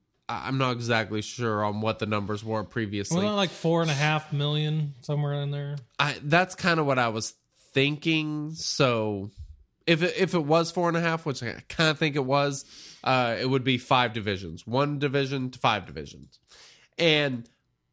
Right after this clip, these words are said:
Speaker 1: what that does is make five times rewards on the ranking at the end. So that's five,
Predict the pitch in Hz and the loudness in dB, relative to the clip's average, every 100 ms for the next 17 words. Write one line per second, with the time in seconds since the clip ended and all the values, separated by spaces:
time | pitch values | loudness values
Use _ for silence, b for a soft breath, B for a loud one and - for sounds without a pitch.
0 | _ 139 131 143 135 131 233 208 196 196 | _ -2 2 2 2 4 4 4 0 -2
1 | 139 135 147 143 - - - - 127 135 | -2 0 0 0 -6 -18 -4 2 4 4
2 | 139 127 139 127 131 131 135 123 131 135 | 2 -2 0 2 2 0 0 2 2 2
3 | 135 131 156 120 123 123 120 123 123 135 | 0 -2 -4 0 0 2 -2 -4 -2 0
4 | 131 190 190 - 104 76 78 - 113 101 | 4 4 2 -2 -6 -6 -10 -4 -2 -2
5 | 87 90 135 160 139 123 117 - b b | -4 -4 0 2 4 2 -4 -8 b b
6 | b b 131 131 127 - - - _ - | b b 2 2 2 -4 -8 -10 _ -6
7 | - 131 143 151 139 135 | 2 4 6 4 0 -6